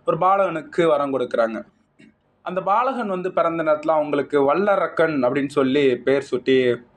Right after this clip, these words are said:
ஆண்டுட்டு வராங்க. அந்த வல்லரனுக்கு, வல்லரக்கனுக்கு வந்து வயதாகுது. அ-, அந்த பெண்ணானவள் வந்து என்ன பண்றாங்கன்னா, வல்லரக்கனோட தாயானவங்க வந்து என்ன பண்றாங்க அப்படின்னா, இந்த நாட்டை வந்து வல்லரக்கனுக்கு வந்து முடிசூட்டுறாங்க.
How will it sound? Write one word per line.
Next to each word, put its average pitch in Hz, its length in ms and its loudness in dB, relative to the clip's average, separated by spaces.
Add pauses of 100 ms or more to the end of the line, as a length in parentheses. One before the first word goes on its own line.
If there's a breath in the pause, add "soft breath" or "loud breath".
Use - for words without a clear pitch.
(340)
ஆண்டுட்டு 127 200 -2
வராங்க. 107 320 0 (540 soft breath)
அந்த 202 200 0
வல்லரனுக்கு, 240 640 0
வல்லரக்கனுக்கு 220 800 0
வந்து 175 340 2
வயதாகுது. 156 760 0 (440)
அ-, 160 120 -4 (140)
அந்த 180 540 0
பெண்ணானவள் 226 640 2
வந்து 165 240 0
என்ன 160 120 2
பண்றாங்கன்னா, 147 600 0
வல்லரக்கனோட 165 760 0
தாயானவங்க 147 800 0
வந்து 131 180 0
என்ன 139 160 0
பண்றாங்க 127 520 0
அப்படின்னா, 117 500 0
இந்த 117 160 -2
நாட்டை 185 400 0
வந்து 139 340 2
வல்லரக்கனுக்கு 135 680 0
வந்து 123 180 -4
முடிசூட்டுறாங்க. 107 460 -4